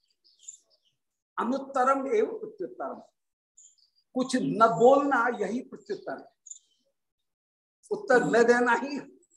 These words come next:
उत्तर है। इसमें श्री गोवर्धनाचार्य पुराने प्रथम शताब्दी ईसा पूर्व के, ईसा पूर्व के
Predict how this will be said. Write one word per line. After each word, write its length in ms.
उत्तर 340
है। 200
इसमें 600
श्री 160
गोवर्धनाचार्य 1120
पुराने 480
प्रथम 280
शताब्दी 440
ईसा 160
पूर्व 340
के, 280
ईसा 180
पूर्व 220
के 180